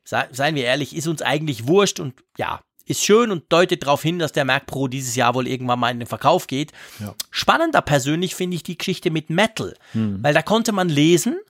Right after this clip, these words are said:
Speaker 1: zum Beispiel gerade auch auf MacBook Pros, und ich, ich weiß zum Beispiel von extrem vielen YouTubern, die von YouTube leben, die das auf MacBook Pros machen, weil sie sagen, sie, sie schätzen halt die, die Portabilität. Da soll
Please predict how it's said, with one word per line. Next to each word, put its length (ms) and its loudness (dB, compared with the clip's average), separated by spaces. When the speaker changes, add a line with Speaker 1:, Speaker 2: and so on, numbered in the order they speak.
Speaker 1:
zum 160 -2
Beispiel 340 4
gerade 400 2
auch 160 4
auf 160 0
MacBook 600 -2
Pros, 640 0
und 140 -4
ich, 240 -8
ich 100 -8
weiß 140 4
zum 100 -2
Beispiel 220 2
von 120 -4
extrem 380 -2
vielen 240 -2
YouTubern, 880 4
die 140 -14
von 180 -4
YouTube 340 -2
leben, 440 2
die 80 0
das 140 4
auf 120 2
MacBook 400 0
Pros 420 2
machen, 320 -2
weil 140 0
sie 80 -6
sagen, 300 0
sie, 220 -6
sie 180 -8
schätzen 360 -4
halt 260 -2
die, 100 -8
die 140 -8
Portabilität. 840 0
Da 240 4
soll 440 4